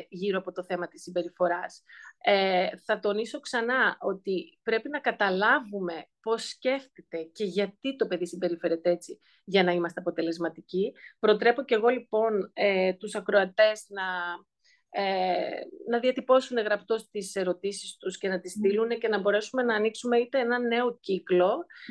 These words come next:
Speaker 2: Μμμ.
Speaker 1: ε, είτε να καλύψουμε κάτι το οποίο μπορεί να μας ξέφυγε ή κάτι το
Speaker 2: Ακριβώς.
Speaker 1: οποίο χρειάζεται περισσότερη ανάλυση.
Speaker 2: Ακριβώς. Σε ευχαριστώ πάρα πολύ, Στεριάνα.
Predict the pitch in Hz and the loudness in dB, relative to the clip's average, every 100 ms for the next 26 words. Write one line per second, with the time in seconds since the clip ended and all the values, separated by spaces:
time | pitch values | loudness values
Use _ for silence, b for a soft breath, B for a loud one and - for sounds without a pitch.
0 | 220 220 233 240 285 359 359 330 254 269 | 0 4 6 6 2 2 2 2 0 -2
1 | 285 - 330 339 330 320 320 277 277 320 | -8 -4 0 0 0 -2 0 0 0 -4
2 | 302 - 277 269 254 262 285 269 - 208 | -4 -4 -2 0 0 -2 -6 -8 -2 0
3 | 220 226 269 285 277 269 - 269 247 247 | 0 -4 -10 0 4 4 2 -4 0 -2
4 | 240 220 262 233 226 254 269 254 240 254 | -2 -2 2 2 0 0 0 -2 -6 0
5 | 226 240 254 254 233 - 233 226 254 247 | 2 2 -2 -8 -8 -6 -8 -2 -2 -2
6 | 214 208 214 208 180 - - - _ _ | -4 0 -2 -2 -8 -12 -12 -14 _ _
7 | _ 220 220 226 220 226 214 208 - - | _ -6 -2 -2 0 0 -2 -4 -10 -20
8 | _ _ _ B B B B - 254 - | _ _ _ B B B B -6 -4 0
9 | 226 220 262 262 269 269 254 196 - 202 | 2 2 2 4 4 4 2 -2 -2 0
10 | 202 196 202 233 | 0 2 4 6